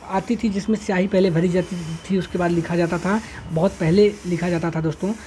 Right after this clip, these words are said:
शायद आप लोगों को याद होगा। हालांकि निब पेन अब कोई प्रयोग नहीं करता, लेकिन पहले क्या होती थी, एक निब पेन आती थी जिसमें स्याही भरा जाता था, उससे लिखा जाता था। तो जो भारतीय संविधान लिखा गया था प्रेम बिहारी नारायण रायजादा के द्वारा,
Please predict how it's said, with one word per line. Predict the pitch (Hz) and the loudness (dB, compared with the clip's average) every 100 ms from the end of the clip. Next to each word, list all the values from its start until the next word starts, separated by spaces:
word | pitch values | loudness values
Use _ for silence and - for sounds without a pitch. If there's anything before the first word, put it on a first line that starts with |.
| - | -8
शायद | 190 180 | -2 0
आप | 175 180 | 2 0
लोगों | 175 | 2
को | 185 | 2
याद | 185 185 | 4 4
होगा। | 185 220 | 4 2
हालांकि | 247 - 180 185 202 | 0 -4 0 0 4
निब | 190 202 208 | 4 4 2
पेन | 196 | -2
अब | 190 | 0
कोई | 196 190 | -2 0
प्रयोग | 180 185 | 2 2
नहीं | 180 202 | 4 4
करता, | 208 196 214 - - - | 2 2 0 0 -8 -4
लेकिन | 175 180 | -2 0
पहले | 196 175 202 | 0 0 2
क्या | 214 | 2
होती | 202 202 | 2 0
थी, | 208 220 | 2 4
एक | 185 | 6
निब | 180 208 - | 4 2 2
पेन | 208 | 2
आती | 202 214 | 2 0
थी | 214 226 254 - - - - - - - - - - 185 | 0 0 0 -6 -20 -20 -20 -20 -18 -20 -20 -18 -6 -2
जिसमें | 170 196 | 2 2
स्याही | - 165 185 | 2 2 4
भरा | 190 196 | 2 2
जाता | 196 196 | 0 0
था, | 196 214 220 - 185 | -2 -2 -4 -8 -6
उससे | 180 - 277 - - | -4 2 0 0 0
लिखा | 175 160 165 | 0 2 0
जाता | 151 143 | 0 -2
था। | 143 135 - - - | -6 -10 -12 -16 -4
तो | 208 | -2
जो | 160 240 | 4 4
भारतीय | 240 143 156 170 247 | 2 0 -2 0 0
संविधान | 233 208 180 180 | 2 2 4 4
लिखा | 170 165 196 | 4 4 4
गया | 208 214 | 4 2
था | 208 214 | 0 -4
प्रेम | 208 185 190 175 | -2 0 2 2
बिहारी | 160 175 | 2 2
नारायण | 170 156 156 156 | 2 2 2 2
रायजादा | 151 143 156 185 | 2 2 2 2
के | 196 | 2
द्वारा, | 190 190 | 4 2